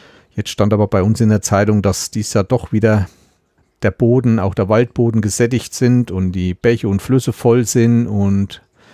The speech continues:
dass das fürs Jahr wieder ganz gut aussieht. Der Meinung bin ich auch.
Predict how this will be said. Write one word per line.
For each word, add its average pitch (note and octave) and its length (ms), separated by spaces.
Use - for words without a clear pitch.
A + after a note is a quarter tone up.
dass - 180
das G2 160
fürs - 240
Jahr F#2+ 220
wieder G2+ 200
ganz F#2+ 280
gut B2+ 200
aussieht. C3+ 600
Der G#2 80
Meinung G2+ 300
bin G#2 180
ich - 160
auch. B2+ 280